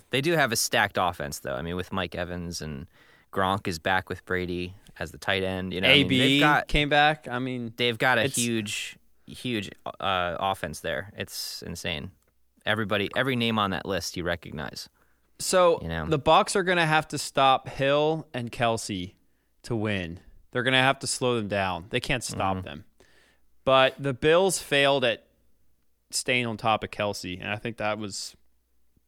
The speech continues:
Speaker 2: I mean, obviously you can't do that. So
Speaker 1: Yeah.
Speaker 2: obviously the Bucs have been able to watch the Bills tape,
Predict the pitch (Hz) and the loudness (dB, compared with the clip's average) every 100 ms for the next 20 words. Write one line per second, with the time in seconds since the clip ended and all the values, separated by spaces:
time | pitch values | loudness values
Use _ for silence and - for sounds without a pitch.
0 | _ _ _ _ 117 120 110 113 104 95 | _ _ _ _ -6 -2 0 -2 -6 -10
1 | 90 104 95 110 90 80 - - _ _ | -10 -12 -8 -6 -6 -10 -14 -20 _ _
2 | - - 92 170 202 202 180 135 147 151 | -20 -12 2 4 4 2 0 2 4 4
3 | - 131 123 117 117 123 - 107 107 110 | 0 -2 0 0 2 2 0 -6 -2 -4
4 | 113 - 104 98 | -4 -2 -2 -2